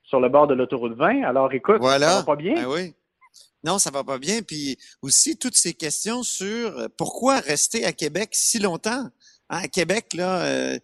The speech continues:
Speaker 2: dans le dernier léger, euh, le Parti libéral, c'est quoi ? Six pour cent ?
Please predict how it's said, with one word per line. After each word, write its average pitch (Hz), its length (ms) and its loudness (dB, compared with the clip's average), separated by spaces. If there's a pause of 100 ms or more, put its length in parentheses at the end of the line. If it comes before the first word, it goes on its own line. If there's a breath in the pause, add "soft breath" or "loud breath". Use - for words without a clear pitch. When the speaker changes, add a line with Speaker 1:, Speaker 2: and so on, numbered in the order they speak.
(140)
Speaker 2:
dans 147 80 6
le 151 60 0
dernier 160 360 2
léger, 160 560 0 (400 soft breath)
euh, - 60 -20 (160)
le 143 80 -8
Parti - 280 0
libéral, 160 580 0 (100)
c'est - 300 0
quoi ? 190 400 -2
Six - 440 4
pour - 240 -6
cent ? 262 240 0